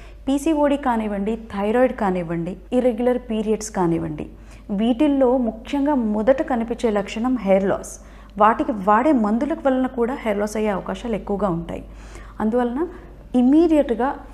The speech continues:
ఫస్ట్ ఇలాంటివి ఏవైనా ఉంటే meet the specialist. పీసీఓడి ప్రాబ్లమ్స్ ఉన్నప్పుడు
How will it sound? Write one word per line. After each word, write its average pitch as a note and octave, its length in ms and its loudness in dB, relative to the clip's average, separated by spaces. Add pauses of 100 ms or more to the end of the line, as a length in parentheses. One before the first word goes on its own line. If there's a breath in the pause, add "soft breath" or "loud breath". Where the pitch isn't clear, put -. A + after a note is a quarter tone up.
ఫస్ట్ A3 320 -2 (520)
ఇలాంటివి A3 360 2
ఏవైనా G3 300 0
ఉంటే F#3+ 440 -4 (260 loud breath)
meet C4+ 120 2
the C4+ 120 0
specialist. E3+ 640 -8 (120)
పీసీఓడి B3+ 400 0
ప్రాబ్లమ్స్ A3 480 -4
ఉన్నప్పుడు G#3+ 420 -6